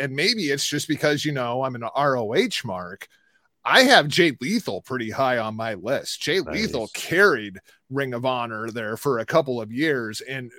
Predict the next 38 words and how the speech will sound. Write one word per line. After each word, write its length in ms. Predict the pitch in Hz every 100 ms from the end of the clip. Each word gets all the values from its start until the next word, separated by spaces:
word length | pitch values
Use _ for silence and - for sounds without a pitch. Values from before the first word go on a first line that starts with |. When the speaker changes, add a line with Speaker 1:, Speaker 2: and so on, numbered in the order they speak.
| 151 - - -
Speaker 1:
in 160 | 196 175
an 160 | 156 143
era 260 | 180 190 190
where 180 | 170 147
people 340 | 175 190 180
were 140 | 156 147
looking 440 | 143 156 180 165
for 460 | 147 160 151 147 139 - - _ 170
diversity 760 | 147 139 175 190 190 185 180
in 160 | 160 147
pro 280 | - 175 160
wrestling 580 | 147 175 - 160 139
and 120 | 123 123
how 160 | 170
come 300 | 151 165 160
we 140 | 156 151
don't 200 | 156 151
have 200 | 165 151
an 100 | 151
African-American 960 | 151 160 156 165 147 165 165 156 151
world 320 | 160 160 147
champion, 680 | 131 156 160 160 143 135 120
and 160 | 117 143
yay 200 | 226 214
for 140 | 208 196
Kofi 520 | 220 226 - 190 147
when 180 | 147 156
he 160 | 185
finally 460 | 175 190 180 165 156
won 180 | 170 160
it, 120 | - - -
Jay 220 | - 196 175
Lethal 400 | 175 185 180 151
was 200 | 151 117
dominating 880 | 120 151 180 180 135 131 117 123
Ring 140 | 143 151
of 140 | 127
Honor 480 | 135 151 113 95